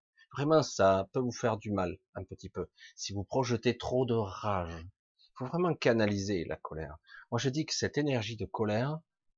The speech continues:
il faut l'utiliser. Il est temps. Vous en avez beaucoup.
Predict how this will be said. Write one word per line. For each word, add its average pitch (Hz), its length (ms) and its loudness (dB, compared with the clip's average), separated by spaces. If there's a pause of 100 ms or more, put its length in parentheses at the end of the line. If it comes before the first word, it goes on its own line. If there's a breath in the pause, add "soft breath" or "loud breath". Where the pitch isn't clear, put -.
(180)
il 95 240 -6
faut - 420 -2 (140)
l'utiliser. 80 600 -10 (880)
Il 95 240 -4
est 78 180 -4 (140)
temps. 104 240 2 (180)
Vous - 100 -10
en 80 120 -4
avez 78 180 -4
beaucoup. 117 500 2